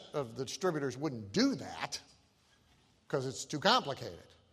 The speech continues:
I gotta carry a T V, I gotta have a video player, I gotta find a babe, I gotta,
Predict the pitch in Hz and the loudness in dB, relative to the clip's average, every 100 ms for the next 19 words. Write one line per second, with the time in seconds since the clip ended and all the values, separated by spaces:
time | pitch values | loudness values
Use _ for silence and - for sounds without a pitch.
0 | _ _ _ - 113 104 - 120 127 113 | _ _ _ -10 -6 -6 -6 -6 -4 -6
1 | - 123 110 117 160 165 160 147 147 139 | -6 -8 -6 0 2 4 4 2 2 0
2 | 123 110 104 101 98 104 180 160 147 139 | 0 -4 -6 -8 -8 0 2 4 4 4
3 | - 147 135 135 127 127 120 - - 123 | 4 4 6 4 4 2 0 -8 -10 -6
4 | 117 117 120 117 110 92 180 180 170 160 | -2 -4 -4 -8 -10 -4 4 8 8 8
5 | 151 143 139 135 120 110 104 107 98 | 8 6 4 2 -2 -6 -8 -8 -10